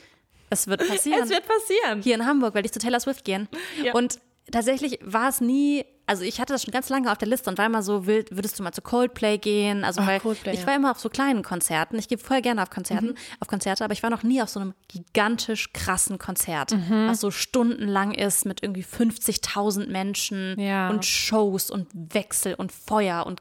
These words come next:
Speaker 1: keine Ahnung was. Regen, allem, allem.
Speaker 2: Luftballons.
Speaker 1: Luftballons,
Speaker 2: <laughs> Wie bei
Speaker 1: alles.
Speaker 2: André Rieu.
Speaker 1: A-,
Speaker 2: Ja.
Speaker 1: absolut. Und da habe ich gedacht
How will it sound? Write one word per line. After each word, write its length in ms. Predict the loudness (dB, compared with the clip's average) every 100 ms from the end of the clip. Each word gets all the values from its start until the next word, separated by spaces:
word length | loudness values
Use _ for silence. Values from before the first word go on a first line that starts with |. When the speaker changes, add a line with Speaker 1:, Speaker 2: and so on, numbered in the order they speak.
| -8
Speaker 1:
keine 220 | -2 0
Ahnung 160 | 0 -4
was. 180 | -6 -8 -16 -12 -6
Regen, 580 | 2 4 4 2 -4 -4 2
allem, 300 | 2 2 -4 -4
allem. 280 | -4 -4 -8
Speaker 2:
Luftballons. 600 | -2 -2 0 0 4 4 4
Speaker 1:
Luftballons, 760 | 2 2 2 2 2 0 2 0
Speaker 2:
<laughs> 100 | 2
Wie 0 |
bei 60 | 2
Speaker 1:
alles. 160 | 4 4
Speaker 2:
André 340 | 2 -2 -4
Rieu. 220 | -2 0 0
Speaker 1:
A-, 60 |
Speaker 2:
Ja. 80 | 0 2
Speaker 1:
absolut. 560 | 0 2 0 2 -2 -4 -14 -16 -2
Und 240 | 2 2 2
da 100 | 2
habe 140 | 0
ich 80 | 0
gedacht 360 | -2 -2 -4